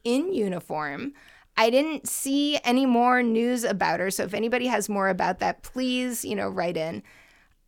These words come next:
And I just think, you know, anything she's involved with, like, I hope they paid her really good money to get out there. So the, the one, um,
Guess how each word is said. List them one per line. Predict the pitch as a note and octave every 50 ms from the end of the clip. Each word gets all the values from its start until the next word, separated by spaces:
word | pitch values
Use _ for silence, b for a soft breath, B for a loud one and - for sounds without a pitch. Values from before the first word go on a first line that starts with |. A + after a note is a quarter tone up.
| _ _ -
And | A3 G#3+ G#3 G#3+ G#3+ -
I | - G#3 G3+
just | F#3+ G#3 G3+ -
think, | - G#3 G3 -
you | G#3 G3
know, | F#3 D#3
anything | D3+ F#3 G#3+ A3 A3 A3+ F#3+
she's | - - - A#3+ A#3+
involved | - - - C#3 - - -
with, | - D2 - - - _ _ _ _ -
like, | F3 F#3 -
I | - - F3
hope | E3 F3+ G#3+ -
they | - G3 F#3+ G3
paid | G#3+ A3 G#3+ G3
her | F#3+ F#3
really | F#3+ G3 G3+ G3 -
good | F#3+ F#3
money | F#3 G3+ A#3 A#3 - E3+
to | F#3
get | D#3 E3 -
out | - - -
there. | - - - G3+ - b b b b b b b b b b b b b b b b b
So | - - - D4 B3 B3
the, | A#3+ G3+ A3+ A3+ G#3 F3+
the | F#3+ G#3+ G3+ G3+
one, | G3+ A3 A#3+ C4 C4+ C#4+ C#4+ D4 C#4 - -
um, | A#3 A3 G#3 G3 G3 G3 G3+ G3+